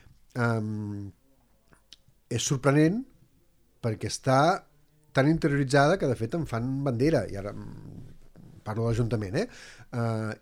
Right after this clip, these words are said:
i simplement perpetuen un discurs que és el discurs de la rendició. És a dir, per evitar el conflicte farem el que sigui. Em, i, en principi,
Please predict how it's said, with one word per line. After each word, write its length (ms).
i 60
simplement 600
perpetuen 640
un 240
discurs 880
que 120
és 80
el 120
discurs 360
de 80
la 140
rendició. 560
És 80
a 60
dir, 120
per 120
evitar 220
el 60
conflicte 400
farem 240
el 100
que 60
sigui. 340
Em, 340
i, 100
en 80
principi, 400